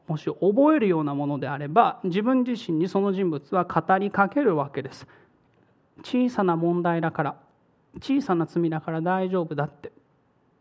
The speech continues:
「いや、周りの人たちもみんなやってるから、別に自分がしてるからって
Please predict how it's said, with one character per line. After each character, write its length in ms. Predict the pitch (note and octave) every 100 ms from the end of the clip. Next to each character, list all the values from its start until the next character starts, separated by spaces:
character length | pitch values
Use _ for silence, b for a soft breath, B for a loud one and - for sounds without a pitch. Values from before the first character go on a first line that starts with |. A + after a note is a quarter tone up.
| _ _ _ _ B B
「い 60 | A#3
や、 60 |
周 220 | A3 C4
り 60 | C4+
の 100 | C4
人 140 | -
た 120 | A#3+ G#3
ち 80 |
も 80 | G3
み 140 | F#3+ A3
ん 100 | G#3+
な 60 |
や 100 | G#3
っ 80 | G3+
て 80 | G#3
る 120 | G3
か 100 | F3+
ら、 80 | D#3+
別 240 | D3+ F3
に 100 | G#3
自 140 | F3+ F3+
分 180 | F3+
が 120 | F3 E3
し 100 | -
て 80 |
る 100 | E3
か 120 | D#3+ C#3+
ら 80 |
っ 40 | C#3+
て 380 | - - -